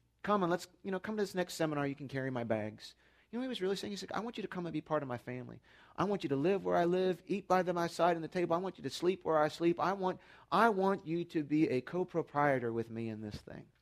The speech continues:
And isn't that just the remarkable thing about finding Jesus? We come to him broken and messed up and trying to give him all the excuses to exclude us. And right after that,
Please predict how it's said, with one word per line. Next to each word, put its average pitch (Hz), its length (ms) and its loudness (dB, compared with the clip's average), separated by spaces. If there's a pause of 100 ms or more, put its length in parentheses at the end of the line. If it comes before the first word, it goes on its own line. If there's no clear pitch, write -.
(960)
And 165 160 -2
isn't 220 380 -8
that 190 300 -8
just - 280 -14
the - 80 -16
remarkable 170 580 -10
thing 175 360 -8 (320)
about 156 260 -2
finding 170 420 -4
Jesus? 170 360 -8
We 156 80 -2
come 190 260 -6
to 175 60 -4
him 170 180 -4
broken 180 560 0 (240)
and 147 80 -2
messed 143 340 -2
up 175 200 4
and 160 120 -4
trying 202 200 -4
to 226 60 -6
give 190 180 -2
him 165 180 -8
all 220 160 -2
the 262 160 -6
excuses 220 520 -10
to 190 140 -4
exclude 175 560 -2
us. - 220 -8 (240)
And 190 140 -2
right 247 260 4
after 208 300 4
that, 160 180 4